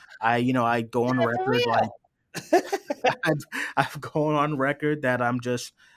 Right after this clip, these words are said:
Speaker 1: it just, it's not doing it for me. And, um,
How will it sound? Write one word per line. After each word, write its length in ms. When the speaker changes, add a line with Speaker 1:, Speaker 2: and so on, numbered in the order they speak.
Speaker 1:
it 180
just, 280
it's 200
not 300
doing 240
it 140
for 180
me. 360
And, 380
um, 560